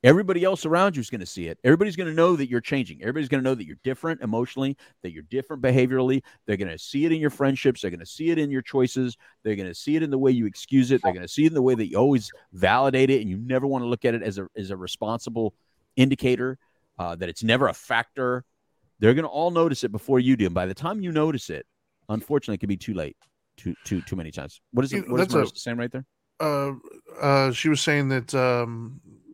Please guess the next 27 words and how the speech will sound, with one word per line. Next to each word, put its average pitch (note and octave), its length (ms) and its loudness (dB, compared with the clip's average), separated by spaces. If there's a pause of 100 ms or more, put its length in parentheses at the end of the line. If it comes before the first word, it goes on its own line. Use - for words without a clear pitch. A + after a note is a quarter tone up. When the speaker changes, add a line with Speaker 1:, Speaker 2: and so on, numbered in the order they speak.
(160)
Speaker 2:
i-, C#3+ 40 0
if C#3 240 0
a C3+ 60 0
doctor C3+ 260 4
goes B2+ 200 4
straight C3 220 0
to, A#2 320 -2
uh, A#2+ 140 2
medicine A#2+ 400 2
without A#2 260 2
advocating A#2 460 -4
for - 140 -14
Speaker 1:
Mm. - 40 -6
Speaker 2:
exercise G#2+ 440 -6
and G#2+ 100 -10
diet, G#2+ 160 -2
Speaker 1:
Yeah. F2 60 0
Speaker 2:
you F2 60 -4
got A2 100 -4
the G#2+ 80 -8
wrong G#2+ 200 -4
doctor. G#2+ 300 -8
Speaker 1:
Yeah, D#2+ 60 -4
that's F2+ 180 -2
right. C#3 80 6
Speaker 2:
Um, C3 220 4 (380)
Speaker 1:
Mm-hmm. G2 120 -16